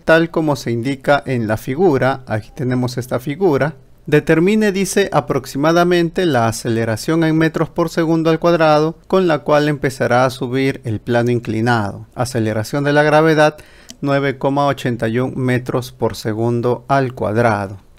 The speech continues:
A diferencia del problema anterior, acá tenemos un ejercicio con una gran cantidad de datos, una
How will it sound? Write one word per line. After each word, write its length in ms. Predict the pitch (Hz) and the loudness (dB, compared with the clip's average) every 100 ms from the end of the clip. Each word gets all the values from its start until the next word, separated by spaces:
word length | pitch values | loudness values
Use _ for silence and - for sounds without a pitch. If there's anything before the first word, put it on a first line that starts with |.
| - - | -12 0
A 60 | |
diferencia 500 | 160 156 175 277 277 | 0 2 2 2 2
del 160 | 240 196 | 2 2
problema 520 | - 147 160 160 156 | 2 2 4 4 2
anterior, 500 | 147 - 123 131 135 | 0 -2 0 0 0
acá 220 | 143 131 214 | -2 -2 0
tenemos 460 | 208 208 202 185 | -2 0 -2 -2
un 120 | 185 | -2
ejercicio 600 | 185 180 - - 160 185 165 | -2 -2 -6 -4 -4 -4 -4
con 260 | 131 131 | -4 -2
una 240 | 156 165 147 | 0 0 0
gran 300 | 139 190 233 | 2 2 0
cantidad 580 | 175 160 135 131 135 | -2 -2 -2 0 0
de 140 | 139 135 | 2 2
datos, 560 | 139 139 127 117 - - | 2 2 -2 -10 -10 -8
una 680 | 139 135 123 120 110 107 | -2 0 0 0 0 -4